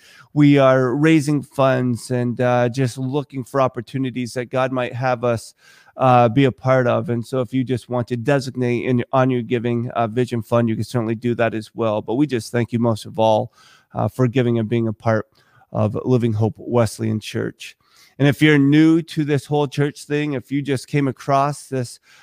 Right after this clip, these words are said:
uh, website or somebody sent you this, <clears throat> uh, link from YouTube, Living Hope Wesleyan Church, or you're listening to the podcast, Living Hope Wesleyan,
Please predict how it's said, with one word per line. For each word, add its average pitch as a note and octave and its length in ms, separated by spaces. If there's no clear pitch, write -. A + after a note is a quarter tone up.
uh, B2+ 440
website D3+ 800
or B2+ 120
somebody C#3 400
sent C#3+ 320
you C#3+ 160
this, C3 320
<clears throat> F#3 380
uh, B2 260
link D3+ 380
from C3 320
YouTube, C#3 560
Living C#3 220
Hope B2+ 220
Wesleyan C3+ 420
Church, C3+ 400
or B2+ 40
you're A#2+ 120
listening C3+ 320
to B2+ 80
the A2+ 80
podcast, B2 640
Living B2+ 200
Hope A#2+ 220
Wesleyan, B2 560